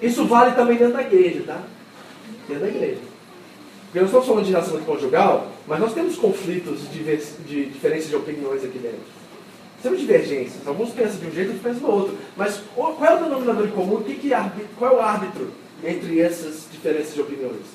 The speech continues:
Eu espero que seja a mente de Cristo. E o bem-estar do outro.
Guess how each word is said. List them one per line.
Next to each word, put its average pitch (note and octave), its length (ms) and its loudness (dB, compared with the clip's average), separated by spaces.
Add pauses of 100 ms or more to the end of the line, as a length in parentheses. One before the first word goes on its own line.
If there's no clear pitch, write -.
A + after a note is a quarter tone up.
(380)
Eu D#3 80 -6
espero D3+ 220 -4
que - 80 -10
seja A#3+ 200 -2 (200)
a E3 60 -8
mente D3+ 240 -10
de D#4 120 -6
Cristo. - 320 -8 (1400)
E C#3 60 -4
o C#3 40 0
bem-estar D#3+ 400 0
do A3 120 -2
outro. D3 280 2